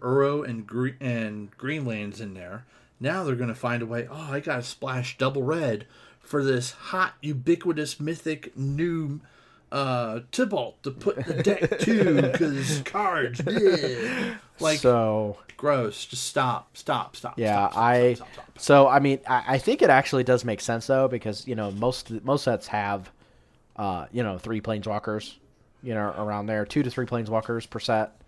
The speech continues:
Speaker 1: Yeah, and there's
Speaker 2: And
Speaker 1: enough of 'em to get away from the Justice League
Speaker 2: Right.
Speaker 1: and planeswalkers who
Speaker 2: So we
Speaker 1: look
Speaker 2: have,
Speaker 1: like
Speaker 2: so we have Kaya, who's
Speaker 1: Yeah.
Speaker 2: Orzhov.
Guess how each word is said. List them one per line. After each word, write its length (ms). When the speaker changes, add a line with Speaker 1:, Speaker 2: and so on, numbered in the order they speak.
Speaker 1:
Yeah, 180
and 80
there's 140
Speaker 2:
And 140
Speaker 1:
enough 240
of 120
'em 120
to 80
get 180
away 340
from 500
the 120
Justice 600
League 420
Speaker 2:
Right. 220
Speaker 1:
and 220
planeswalkers 800
who 60
Speaker 2:
So 200
we 140
Speaker 1:
look 80
Speaker 2:
have, 120
Speaker 1:
like 280
Speaker 2:
so 100
we 80
have 120
Kaya, 580
who's 260
Speaker 1:
Yeah. 140
Speaker 2:
Orzhov. 400